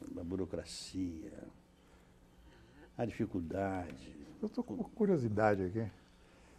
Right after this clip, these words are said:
Speaker 2: É, vou aproveitar e te perguntar, <coughs> porque eu vi a Martinha com você, né? Eu trabalhei com a Martinha J B em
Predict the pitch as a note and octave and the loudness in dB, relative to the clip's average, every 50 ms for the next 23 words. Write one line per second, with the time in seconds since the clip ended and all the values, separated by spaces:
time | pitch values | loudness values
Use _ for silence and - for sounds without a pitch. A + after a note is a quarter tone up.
0 | - - - - - - G#2 G#2 G#2 G2 F#2+ F#2 F2+ E2+ E2+ F2 G2 G2+ - - | -20 -20 -20 -12 -4 0 2 4 6 6 6 6 4 4 2 0 -2 -4 -2 2
1 | C#3 A#2 G2+ G#2 G2+ - - B2 A2+ A2+ - - - C#3+ B2+ - - - - - | 2 4 6 4 4 4 4 2 2 2 2 0 0 2 4 6 6 6 6 6
2 | F#2+ - - - - B2 A#2 - C3 A2+ A2+ - E2 E2+ - - - - - - | 6 6 4 4 2 -4 -4 -2 0 2 2 2 0 -2 -6 -12 -18 -20 -20 -20
3 | - - - - - - - - - A2+ G#2 A#2+ B2+ B2+ B2 A#2 G2+ - - - | -20 -20 -20 -20 -20 -18 -8 0 0 2 4 6 6 6 6 4 2 2 -2 -4
4 | - C3+ B2 A#2 G#2+ F#2 E2+ - - - - - G#2+ F#2+ F#2+ E2+ - - - D3+ | 0 2 4 4 4 2 -2 -4 -10 -14 -8 -2 -2 0 0 -2 -4 -2 0 0
5 | B2 G#2 G2+ G2+ G#2 - - - - - A#2+ G2+ G2+ G2+ G#2+ A2+ - A2+ G2+ G2+ | 0 2 0 -2 -4 -8 -14 -6 2 4 4 6 8 8 6 6 6 4 4 4
6 | G2+ F2 - - B2+ A2 F2+ A2+ A2+ A2+ - G2+ F#2 G2 A2 A#2 B2 B2+ B2 C3 | 2 2 2 0 0 2 4 4 4 4 4 2 4 6 6 6 6 4 0 -4